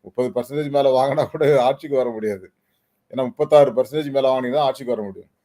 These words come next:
தி மு க நாற்பத்தி ஏழுல இருக்காங்க. அவங்க நாற்பத்தி ரெண்டு இல்ல, நாற்பதுக்கு வந்தாலுமே அவங்க தான் ஆட்சி. நூத்தி எழுபது, நூத்தி எண்பது இடங்கள் ஈஸியா ஜெயிப்பாங்க. But அவங்க டார்கெட் வந்து இருநூறு இடங்கள்ல டார்கெட் அப்படிங்கிறாங்க.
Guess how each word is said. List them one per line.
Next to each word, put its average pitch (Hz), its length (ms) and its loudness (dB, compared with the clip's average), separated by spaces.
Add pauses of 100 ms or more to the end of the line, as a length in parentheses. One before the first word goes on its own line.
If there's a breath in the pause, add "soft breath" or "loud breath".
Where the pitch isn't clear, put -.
(300)
தி 151 120 2
மு 170 140 0
க 165 160 0
நாற்பத்தி 147 440 -2
ஏழுல 147 260 6
இருக்காங்க. 117 300 0
அவங்க 101 180 -4
நாற்பத்தி 131 340 -2
ரெண்டு 135 200 -2
இல்ல, 117 140 -2
நாற்பதுக்கு 127 460 -2
வந்தாலுமே 123 360 0
அவங்க 139 200 0
தான் 139 140 4
ஆட்சி. 113 300 -2
நூத்தி 120 240 -14
எழுபது, 120 220 -2
நூத்தி 120 180 -6
எண்பது 113 200 -6
இடங்கள் 127 240 -4
ஈஸியா 127 260 -4
ஜெயிப்பாங்க. 101 400 -10 (520)
But - 100 -2
அவங்க 143 220 6
டார்கெட் 151 400 6
வந்து 147 160 2
இருநூறு 143 320 4
இடங்கள்ல 143 420 2 (160)
டார்கெட் 120 380 0
அப்படிங்கிறாங்க. 101 460 -6